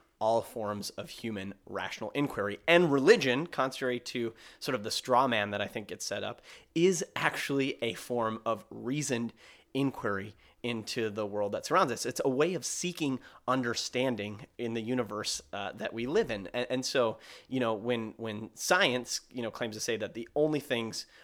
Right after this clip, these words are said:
worth knowing are people who are, are so-called proponents of science say the only things worth knowing are things that are demonstrably true using our methodology and our rules, I just wanna say, like,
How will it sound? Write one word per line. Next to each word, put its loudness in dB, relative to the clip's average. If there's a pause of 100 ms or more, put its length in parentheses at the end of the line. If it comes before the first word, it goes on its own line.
(120)
worth -4
knowing 0
are -4
people -8
who -4
are, 0
are -4 (180)
so-called -2
proponents 0
of -6
science -6
say 0
the -4
only 6
things 0
worth 0
knowing -2 (380)
are 0
things -2
that -2
are 0 (140)
demonstrably -4
true -6 (100)
using -4
our 0
methodology -2
and -6
our -2
rules, -2 (320)
I -2
just -6
wanna -2
say, 0
like, 0